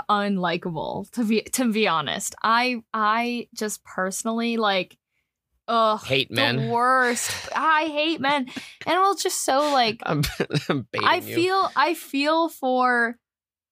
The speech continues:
Speaker 1: s-, like, if they were to have continued this, I would not have been able to, like, connect to Ezra. Because Sabine, like, I don't know. I've been that girl where, like, I've got my weird friends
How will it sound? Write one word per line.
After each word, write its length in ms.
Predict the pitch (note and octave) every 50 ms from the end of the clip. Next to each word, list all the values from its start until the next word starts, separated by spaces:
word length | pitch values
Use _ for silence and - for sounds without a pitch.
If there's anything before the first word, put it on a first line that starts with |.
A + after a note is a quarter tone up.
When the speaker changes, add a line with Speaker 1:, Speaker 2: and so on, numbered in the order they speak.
| _ _ _ _ _ _ _ _ _ _ -
Speaker 1:
s-, 140 | G#3+ - -
like, 360 | - B3 B3 A#3 G3+ - - - _ _ _ _
if 180 | - C#4 D4 A#3
they 200 | B3 D#4 E4 F4
were 200 | F#4 F4+ F4+ E4+ E4
to 120 | - D4
have 280 | C4 A#3+ B3+ B3 A#3 -
continued 640 | - B3 A#3 A3+ - - G#3 G#3 G#3+ A3+ A#3 A3 A3+
this, 280 | B3+ B3+ C4 B3+ - - -
I 160 | G#3+ A3 A3
would 200 | A3 G#3+ G#3+ G3+
not 360 | G#3+ G3+ F#3+ F#3+ F#3+ F3+ -
have 300 | E3+ F3+ F3+ F3 - - _ - - _ - - _ - F#3+
been 160 | G#3 G#3 G3+
able 240 | G3 G3 E3+ F#3+ F#3
to, 140 | - -
like, 180 | F3 C#3 D3+ D3
connect 420 | - - F3+ C#3+ G#2 - - - -
to 120 | - -
Ezra. 380 | E3+ F3 F3+ - D3+ - - A3 - - - - -
Because 280 | - F4 E4+ F#4+ F#4+ F4+
Sabine, 640 | - - - F4 B3+ C#4 E4 F#4+ G#4 G#4+ F#4+ F4 D#4+
like, 320 | D#4 D4 C#4+ C#4+ C#4 C#4 - _ _ _ _ _ _ _ _ _ _ _ _ _ _ _ _ _ _ _ _ _ _ _ _ _ _ _ _ -
I 120 | - D4 E4+
don't 120 | F4+ C#4+
know. 160 | A#3 D#3+ - -
I've 280 | - D#4+ F4+ A#3+ G#3+ -
been 240 | C#4 E4+ F#4+ F#4
that 260 | F4 E4 D#4+ D#4 C4+ A3+
girl 460 | A3+ B3+ C#4+ D4+ C4 G3+ - - - -
where, 200 | G#3 A3 A3+ A#3
like, 260 | A#3+ A#3 A#3 A#3+ A#3
I've 220 | E3+ A3+ A3+ G#3+
got 300 | - A#3+ A#3+ B3 B3 A3+
my 260 | A#3+ A#3 A3+ A3+ A3+
weird 640 | A3+ G#3 G3+ A3 G#3+ A3 A3+ A#3 A#3 A3+ A3+ A3 A3+
friends 720 | - - A3+ A3+ A#3 A3+ G#3+ G3 G3 G3 G3+ G3+ - -